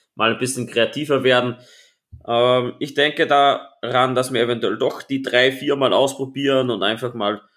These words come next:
Saison über, äh, die Outside kommen lassen als Linebacker. In der Offense werden wir sicherlich mehr Rookies sehen. Also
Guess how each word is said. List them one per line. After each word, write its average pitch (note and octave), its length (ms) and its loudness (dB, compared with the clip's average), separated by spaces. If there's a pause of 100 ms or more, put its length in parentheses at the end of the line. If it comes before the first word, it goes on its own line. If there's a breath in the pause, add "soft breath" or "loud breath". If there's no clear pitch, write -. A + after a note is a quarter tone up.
(100)
Saison A#2 560 0
über, A#2 520 0 (520)
äh, G#2+ 460 0
die G#2 140 -2
Outside C3+ 400 2
kommen B2 260 -2
lassen A#2 420 0
als G#2+ 220 -4
Linebacker. B2 720 0 (720 soft breath)
In B2 260 0
der A2+ 140 2
Offense C3+ 360 0
werden B2 260 2
wir B2 100 2
sicherlich B2 640 -4
mehr A2+ 220 2
Rookies C3+ 520 -4
sehen. B2+ 280 2
Also A#2+ 280 0